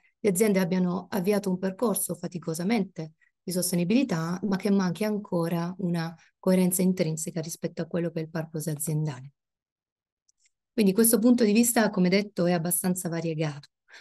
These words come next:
Noi avevamo condotto uno studio preliminare, eh, sulla sostenibilità, eh, da cui è emerso che senz'altro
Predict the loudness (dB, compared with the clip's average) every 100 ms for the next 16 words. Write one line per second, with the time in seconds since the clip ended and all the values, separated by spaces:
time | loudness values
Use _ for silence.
0 | _ -2 2 4 6 4 4 4 6 4
1 | 2 -2 -4 -4 0 2 4 2 -2 0
2 | 2 2 0 -2 -2 -4 _ -6 -4 -4
3 | -4 -6 -4 -4 -2 -2 -2 -4 -4 -4
4 | -4 -6 -16 _ _ 0 2 4 4 6
5 | 6 4 2 0 -2 -4 0 2 2 -2
6 | -2 -2 -2 -2 -2 -2 -2 -4 -4